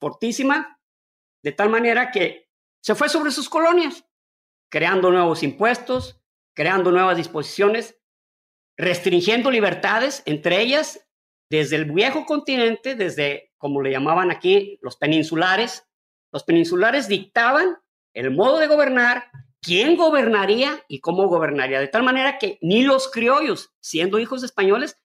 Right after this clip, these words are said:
ya tenían acceso al poder. Eran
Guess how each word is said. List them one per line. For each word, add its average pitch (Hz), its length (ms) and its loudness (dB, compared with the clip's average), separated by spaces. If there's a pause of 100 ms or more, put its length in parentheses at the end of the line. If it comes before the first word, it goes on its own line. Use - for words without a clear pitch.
(140)
ya - 140 -6
tenían 226 260 2
acceso 240 760 -2 (340)
al 139 180 -6
poder. 233 480 0 (840)
Eran 262 460 -2